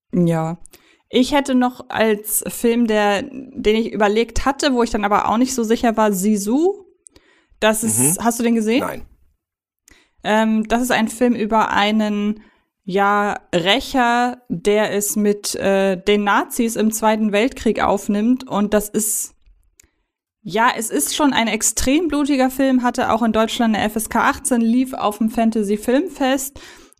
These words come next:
Speaker 1: und ist halt wirklich ein Splatter, Splatterfilm ohne Ende. Aber der hatte für mich nicht so richtige Horror-Vibes. Das war für mich eigentlich eher ein extrem blutiger Survival-Film. Also One hundred twenty-seven Hours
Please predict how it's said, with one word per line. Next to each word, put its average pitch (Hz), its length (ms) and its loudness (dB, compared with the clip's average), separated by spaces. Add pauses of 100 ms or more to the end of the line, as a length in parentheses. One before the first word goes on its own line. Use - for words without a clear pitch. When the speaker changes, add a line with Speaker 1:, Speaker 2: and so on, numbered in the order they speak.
Speaker 1:
und 214 160 2
ist 214 160 0
halt 208 180 2
wirklich 226 320 -2
ein - 220 -4
Splatter, 214 1040 0 (180)
Splatterfilm 220 840 0
ohne 208 260 0
Ende. 247 320 0
Aber 220 180 2
der 214 140 0
hatte 240 220 -2
für 247 160 -2
mich 226 200 0
nicht 269 220 2
so 262 120 2
richtige 285 560 -2
Horror-Vibes. 180 720 0
Das 196 160 0
war 202 140 0
für 254 120 0
mich 233 200 0
eigentlich 220 420 0
eher 220 320 2
ein 214 260 -4 (360)
extrem 226 580 2
blutiger 233 460 -2
Survival-Film. 185 920 0
Also 185 280 0 (280)
One 214 300 2
hundred 202 320 0 (220)
twenty-seven 208 680 0
Hours 214 520 0